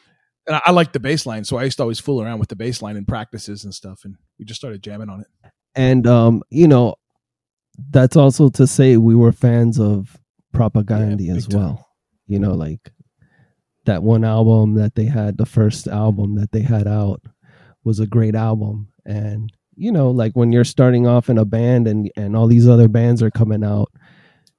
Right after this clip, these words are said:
Speaker 2: you, like, learn some of their stuff, and then it's like, "Oh shit, they got a ska song." So we would play it. And, um, I think we did a g-, a pretty good, um, version of it, you know?
Speaker 1: Yeah.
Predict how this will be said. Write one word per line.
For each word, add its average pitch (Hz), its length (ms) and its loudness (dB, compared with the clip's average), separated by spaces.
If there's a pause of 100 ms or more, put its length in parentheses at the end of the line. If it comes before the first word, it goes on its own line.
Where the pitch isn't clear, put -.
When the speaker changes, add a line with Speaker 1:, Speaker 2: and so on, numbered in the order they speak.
Speaker 2:
you, 117 100 2
like, 107 220 0
learn 110 240 0
some 120 180 0
of 110 80 0
their 107 120 2
stuff, 120 440 2
and 107 140 0
then 104 80 0
it's 101 100 -6
like, 101 160 -4
"Oh 156 160 4
shit, - 300 -2
they 110 100 0
got 110 160 0
a 95 60 -2
ska 131 320 0
song." 92 420 -4
So - 160 -2
we 110 140 4
would 107 180 0
play 127 320 2
it. 107 180 -2 (880)
And, 104 380 0
um, 98 460 0 (1500)
I 113 60 -2
think 156 160 -2
we 175 100 4
did 127 160 2
a 117 100 6
g-, 113 160 -2
a 110 80 -10
pretty 120 280 0
good, 107 280 0
um, 104 300 0
version 117 380 2
of 95 100 -4
it, 92 180 -8
you 98 120 -8
know? 101 100 -4
Speaker 1:
Yeah. 107 140 -8